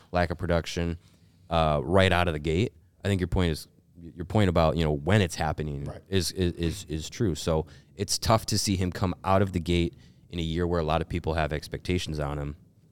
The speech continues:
Speaker 1: and two points in thirteen games. But as we get through November into December, you know, maybe as, as the season goes on, he just needs a little bit of a kickstart, and we see, you know, a run of ten points in ten games or something like that, and we all forget about how the season started.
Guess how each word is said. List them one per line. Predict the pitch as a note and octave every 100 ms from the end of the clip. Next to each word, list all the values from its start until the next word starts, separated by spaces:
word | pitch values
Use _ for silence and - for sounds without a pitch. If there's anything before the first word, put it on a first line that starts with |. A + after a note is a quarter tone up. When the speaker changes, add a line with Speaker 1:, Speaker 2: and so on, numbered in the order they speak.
| _ _ _ _ - - _ _ _ -
Speaker 1:
and | F2 D2+ C2+ - _
two | - F2+
points | D2+ D2 -
in |
thirteen | - B1+ C#2+ C#2
games. | C#2 - -
But | D2 F2 B2 F#2 - - - _ _ _ _ _ -
as | E2
we | D#2+
get | D#2 D#2 - _ -
through | - A2 A#2
November | G2+ F#2 F#2+ F2+ E2
into | D#2+ D2
December, | D2+ - G2+ G2 F#2+ F#2 - _ _ _ _ _ _
you | E2
know, | D2
maybe | D#2 E2 E2+
as, | E2+ D#2+ D#2+
as | E2+ D#2+
the | D#2+
season | - F2 E2
goes | E2 D#2+
on, | F#2 F#2+
he |
just | F2+ F2
needs | F#2 F2
a |
little | F2 F2
bit | F2
of | E2+
a | E2+
kickstart, | - F2 - F#2 F2 - _ _ -
and | E2+
we | F2
see, | - F2+ F2
you | D2
know, | F2 E2+
a | E2
run | E2 E2+ D#2+
of | D2+ D2 C#2+ -
ten | - D#2+
points | C#2 D#2+ C#2+ -
in | C#2+ C#2+
ten | - D2
games | C#2+ C#2+ D2
or | C#2
something | - C#2+ D2 C2+
like | C2+ -
that, | C#2 D#2
and | D#2+ E2 F2
we |
all | G2 G#2
forget | - C#3
about | C3 E2
how | D#2+
the | D#2
season | D2 D#2 C#2
started. | - - G1+ G1+